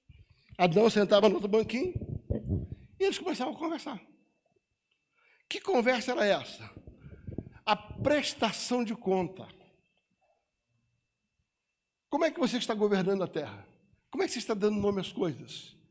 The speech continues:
E ali vinha um diálogo. E nesta conversa, Deus orientava Adão. Deus orientava Adão.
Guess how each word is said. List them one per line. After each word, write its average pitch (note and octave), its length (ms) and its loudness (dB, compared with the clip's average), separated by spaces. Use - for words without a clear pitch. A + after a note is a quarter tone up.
E B3 60 6
ali C4+ 200 8
vinha C#4 140 4
um C#4 40 2
diálogo. A#3+ 580 2
E C4+ 100 4
nesta D4+ 1000 6
conversa, F#3+ 760 0
Deus G#3 220 0
orientava A3+ 520 -2
Adão. A#3 380 -4
Deus A3+ 200 -2
orientava C4 400 -4
Adão. F3 260 -8